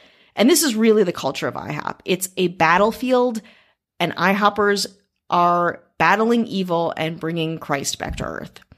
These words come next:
Bickle claims that he visited heaven one night at two sixteen A M and the Lord changed him with preparing for an end times ministry and seating him in a golden chariot that lifted him off into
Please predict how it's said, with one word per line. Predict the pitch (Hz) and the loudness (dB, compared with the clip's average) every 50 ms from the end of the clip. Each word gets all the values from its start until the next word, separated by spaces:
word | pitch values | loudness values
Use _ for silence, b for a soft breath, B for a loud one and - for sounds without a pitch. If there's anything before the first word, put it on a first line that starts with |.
| _ _ - | _ _ 2
Bickle | 233 262 320 311 | 4 4 4 0
claims | 311 - - 254 262 262 240 | 0 2 4 4 6 6 4
that | 220 214 | 2 0
he | 208 214 | 0 4
visited | 190 202 208 233 226 220 214 | 4 4 4 4 0 -2 0
heaven | 196 208 196 202 185 175 180 170 - - | 2 2 4 4 4 2 2 -2 -4 -8
one | 175 175 175 175 175 | -4 -2 0 0 2
night | 165 156 156 160 - - | 2 0 0 0 -2 -2
at | - 151 147 | -4 -4 -2
two | - - - 202 | -2 -4 -2 0
sixteen | - 240 220 - - 233 214 | -2 -2 -2 -2 0 2 4
A | 202 190 175 160 | 4 4 4 4
M | 151 151 151 156 156 | 2 2 0 0 -2
and | - - 170 | -4 -2 -2
the | 156 | -2
Lord | 156 170 170 175 180 180 | 0 2 2 2 2 2
changed | 180 - - 175 175 180 180 - - - | 0 0 0 0 0 0 0 -2 -2 -2
him | 170 156 156 156 156 - b b b b b b | -2 0 0 -2 -4 -6 b b b b b b
with | 190 185 | -4 -4
preparing | - - 185 - 190 185 196 208 208 208 | -4 -8 -4 0 2 4 4 4 4 2
for | - - 196 180 175 | 0 0 2 2 2
an | 160 - | 0 0
end | - 165 190 220 226 | 2 2 4 4 4
times | - 190 220 220 226 214 175 | 2 4 4 6 6 4 4
ministry | 185 170 160 156 - - - 175 160 143 | 4 2 2 0 -2 -2 -2 0 0 0
and | 143 156 151 | 0 0 -2
seating | - - 185 180 185 185 | -4 -4 -2 0 0 0
him | 165 180 170 170 | 2 0 0 0
in | 151 110 | 0 -2
a | 147 | -4
golden | 147 - 151 175 190 202 196 185 | 0 2 2 2 2 2 0 0
chariot | - - 180 170 170 170 170 165 165 - | 0 0 2 0 2 2 2 2 2 0
that | 147 - - | -4 -4 -2
lifted | 156 160 - - - 180 | -4 -4 -4 -4 -6 -2
him | - 175 165 165 170 B B B B B B B - | 0 0 0 0 -2 B B B B B B B 0
off | - 170 180 185 190 185 185 - - - _ _ _ _ _ _ | 4 4 6 6 4 2 -4 -12 -14 -16 _ _ _ _ _ _
into | - 185 180 180 185 - 190 180 170 165 160 - | -2 0 0 0 0 0 0 0 0 0 -4 -8